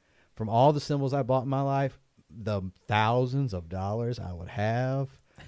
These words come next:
thousands upon thousands upon the Zildjians and Sabians and, uh, other Bosphoruses and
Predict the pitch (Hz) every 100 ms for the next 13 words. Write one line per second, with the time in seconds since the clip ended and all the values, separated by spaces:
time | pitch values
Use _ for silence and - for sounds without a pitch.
0 | - _ - 135 131 143 147 143 139 113
1 | - 107 101 - 120 135 147 135 107 98
2 | 95 - 104 104 107 107 104 131 143 127
3 | 104 101 95 82 90 _ - _ - -
4 | - 135 143 143 113 107 101 95 95 95
5 | 95 90 - _ _ _ _ - 107 95
6 | 90 - 151 160 147 127 101 101 107 -
7 | 107 101 - 104 98 - 104 107 101 98
8 | 95 95 85